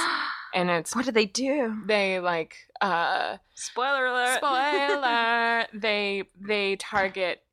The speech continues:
Speaker 1: <laughs> it's, like, sort of a, it's almost, I think it's a two-hour-long episode, so it could be a movie,
Speaker 2: Oof.
Speaker 1: and it's a very convoluted plot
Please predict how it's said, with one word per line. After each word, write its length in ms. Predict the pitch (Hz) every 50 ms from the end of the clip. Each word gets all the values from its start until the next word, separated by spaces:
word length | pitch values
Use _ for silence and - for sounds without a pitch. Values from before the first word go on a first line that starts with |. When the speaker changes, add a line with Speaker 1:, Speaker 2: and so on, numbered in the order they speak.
| - -
Speaker 1:
<laughs> 680 | - 226 233 - - - - - - 240 - _ _ -
it's, 260 | 180 180 - - -
like, 260 | 240 226 208 196 -
sort 340 | - - - - 233 220 220
of 100 | 226 214
a, 180 | 196 185 185 175 175 _ _ _ - - - - - - - - - _ _ _ _ _ _ -
it's 140 | 220 226
almost, 300 | 269 285 311 330 339 - -
I 100 | - 202
think 180 | 202 254 262
it's 100 | 302 -
a 60 | 294 233
two-hour-long 720 | - - - 208 202 190 180 185 185 170 165 160 165 170
episode, 420 | 156 139 - - - 175 165 165
so 80 | - 170
it 80 | 151 -
could 160 | - 190 180
be 140 | 175 170 160
a 40 |
movie, 360 | 160 160 160 170 277 208 170 165
Speaker 2:
Oof. 60 | - -
Speaker 1:
and 120 | - 185
it's 160 | 185 175 - 190
a 60 | 180
very 340 | 170 175 180 170 175 175 175
convoluted 600 | - 180 165 170 170 165 165 165 165 170 165 -
plot 440 | - - 175 165 160 160 160 151 -